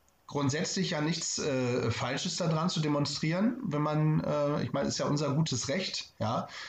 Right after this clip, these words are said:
Wir dürfen das, wir werden nicht weggesperrt. Aber, ähm, dass da mehrere hundert Menschen, äh, die Stufen zum Reichstag stürmen und, äh, dort viele Reichsflaggen auch zu sehen sind, das, äh, halte ich dann für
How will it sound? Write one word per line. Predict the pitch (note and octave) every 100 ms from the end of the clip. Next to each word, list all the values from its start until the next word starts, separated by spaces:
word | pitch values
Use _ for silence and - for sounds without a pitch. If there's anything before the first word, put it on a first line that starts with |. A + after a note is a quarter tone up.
| -
Wir | A#2+ A#2 C#3
dürfen | C#3+ D#3+ F3+
das, | F#3 -
wir | C#3
werden | C#3+ C#3
nicht | D3+ -
weggesperrt. | E3 E3 D#3+ F3 G3 - - _ _ _ _ _ - - -
Aber, | C#3+ G#3 E3 D#3+ A3 C4 - - - _
ähm, | C#3 D3 D3+ D3+ D#3+ - D3
dass | D3 D#3+
da | -
mehrere | C#3+ D3 E3+ E3+
hundert | D3 D#3+ D3
Menschen, | C#3 D#3 - D#3 D#3 D#3
äh, | C#3+ C#3
die | C3
Stufen | - E3+ F3 E3 D#3+
zum | D#3+ D3 C#3
Reichstag | B2 D#3 F#3+ - D#3+ D#3+
stürmen | - D3 E3 F3 F#3 G#3+ - - - - -
und, | C3 C3+ C#3 - -
äh, | C#3 C3
dort | B2+ C3
viele | - D#3+ D3+
Reichsflaggen | B2 F3 - - D#3 D3+
auch | C3+ C#3
zu | -
sehen | C3+ C#3 C#3
sind, | C3 C3+ - A#2 A#2
das, | B2 B2 -
äh, | - B2 A#2+ A#2
halte | A#2 A#2 B2 B2
ich | A2+ -
dann | A2+ A2+
für | A#2 - G#2+ G#2+ G#2 G2+